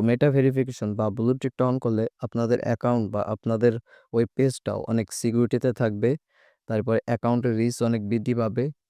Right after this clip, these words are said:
তারপরে অ্যাকাউন্ট আসলে রিয়েল বা এটা একটি ব্র্যান্ড পেজ, এটা আর কি মানুষের সামনে উপস্থাপন হবে। মানে আপনি এক কথায় বিশ্বাসী হবেন। তো এছাড়া আরও কিন্তু অনেক সু-,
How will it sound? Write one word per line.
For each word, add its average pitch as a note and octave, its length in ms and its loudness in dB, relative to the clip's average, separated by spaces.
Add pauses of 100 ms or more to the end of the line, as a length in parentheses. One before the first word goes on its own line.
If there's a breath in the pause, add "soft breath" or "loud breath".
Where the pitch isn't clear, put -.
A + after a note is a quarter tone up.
(200)
তারপরে A2+ 400 0
অ্যাকাউন্ট A#2+ 460 -2
আসলে B2+ 320 -2 (220)
রিয়েল A#2+ 420 6
বা G#2 180 2 (100)
এটা A#2 280 2 (320)
একটি B2 280 -2 (180)
ব্র্যান্ড A2 400 2
পেজ, A#2 240 0 (180)
এটা B2+ 240 0 (360)
আর A#2 140 -2
কি A#2+ 120 -6
মানুষের A#2 320 0
সামনে A#2+ 260 0
উপস্থাপন A#2 540 -4
হবে। A2 280 -2
মানে C3 280 0
আপনি B2 240 0
এক A#2 100 -2
কথায় A#2+ 300 0 (180)
বিশ্বাসী A#2+ 440 0
হবেন। A#2 280 2 (140)
তো A#2 160 0
এছাড়া C#3 400 4
আরও D#3+ 220 6
কিন্তু D#3+ 280 -2
অনেক C#3 200 2
সু-, C3 300 0